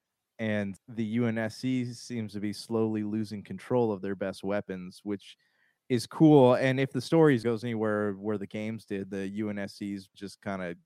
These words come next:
gonna lose control of everything here soon enough. But as for the episode as a whole,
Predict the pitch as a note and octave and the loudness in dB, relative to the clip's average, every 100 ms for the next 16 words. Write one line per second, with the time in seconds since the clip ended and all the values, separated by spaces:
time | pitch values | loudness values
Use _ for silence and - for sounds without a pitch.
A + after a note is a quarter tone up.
0 | _ - G2+ G2 G#2 - F#2+ - G2 F#2 | _ -4 -2 0 -2 -4 -8 -2 -2 -2
1 | G2 G2 - F2+ F#2 F2 - F#2+ E2 E2+ | -4 -6 -8 -10 -6 -8 -8 -10 -8 -6
2 | E2+ D2+ - F2 E2 D2+ _ _ _ _ | -6 -8 -8 -6 -4 -6 _ _ _ _
3 | _ _ _ _ A#2 A2+ G#2+ A#2 G#2+ G#2+ | _ _ _ _ 4 4 4 2 2 2
4 | - G#2+ G2+ F#2 F#2 G2 G2 | 0 0 0 -2 -2 0 0